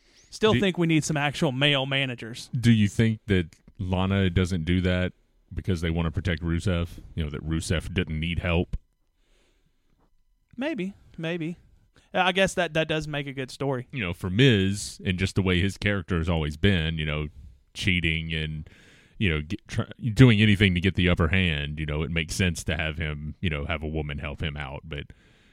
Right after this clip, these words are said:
Speaker 2: the way they've booked Rusev for all these years, I don't think that, you know, he needs the help of anyone else.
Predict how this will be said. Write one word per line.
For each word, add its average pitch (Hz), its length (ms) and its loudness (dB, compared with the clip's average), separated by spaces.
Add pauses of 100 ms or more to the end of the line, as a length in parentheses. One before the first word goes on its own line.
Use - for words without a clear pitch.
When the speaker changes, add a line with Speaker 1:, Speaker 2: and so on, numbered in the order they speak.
(120)
Speaker 2:
the 87 80 0
way 85 160 2
they've 82 200 0
booked 87 220 0
Rusev 85 480 -2
for 82 180 -4
all 73 120 -6
these 73 240 -6
years, 73 380 -4
I 73 80 -8
don't 78 180 -8
think 76 260 -8
that, 76 140 -8 (180)
you 78 100 -6
know, 67 140 -10 (880)
he 90 160 -2
needs 85 320 -4
the 85 120 -2
help 76 260 -6
of 71 100 -10
anyone 69 320 -10
else. 65 320 -12